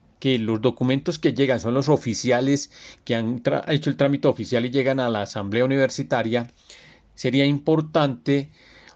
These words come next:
oír a los miembros de dirección en la construcción de esos documentos,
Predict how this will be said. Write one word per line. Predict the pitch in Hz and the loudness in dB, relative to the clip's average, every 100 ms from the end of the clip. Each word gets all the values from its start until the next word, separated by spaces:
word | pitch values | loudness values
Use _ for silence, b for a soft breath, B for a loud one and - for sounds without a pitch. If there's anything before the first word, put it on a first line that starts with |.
| _ | _
oír | - 156 151 160 160 160 - b b b _ - | 6 6 8 4 0 -4 -16 b b b _ -8
a | 139 - _ _ _ _ _ | -8 -8 _ _ _ _ _
los | - 120 113 | -2 0 2
miembros | 107 143 151 156 | 2 2 2 2
de | 165 | 4
dirección | 160 156 156 - 147 156 156 156 b b b b _ _ - | 4 4 2 0 0 2 0 -6 b b b b _ _ -8
en | - 185 | 2 4
la | 151 127 | 4 2
construcción | 135 - 113 - 107 | -2 -2 -4 -2 0
de | 107 | 0
esos | 117 | 0
documentos, | 127 - 139 170 156 - - | 0 2 2 2 -2 -10 -14